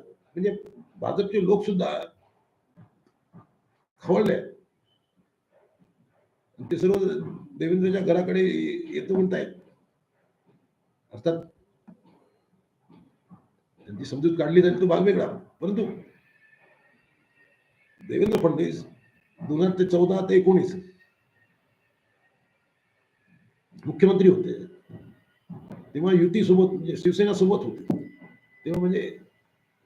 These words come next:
एक जण सोबत होता, आता दोन दोन सोबत आहेत. त्यामुळे मं-, मंत्र्यांची संख्या वाटली गेली आहे. त्यामुळे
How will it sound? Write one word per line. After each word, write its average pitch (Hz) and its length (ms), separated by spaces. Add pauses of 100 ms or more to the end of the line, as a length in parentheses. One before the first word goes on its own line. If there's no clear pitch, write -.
(680)
एक 185 160
जण 214 120
सोबत 185 300
होता, - 440
आता 202 120
दोन 196 240
दोन 214 120
सोबत 202 320
आहेत. 160 140 (2000)
त्यामुळे 170 220
मं-, - 340
मंत्र्यांची 175 440
संख्या 175 240
वाटली 180 320
गेली 196 220
आहे. - 80 (4000)
त्यामुळे 196 440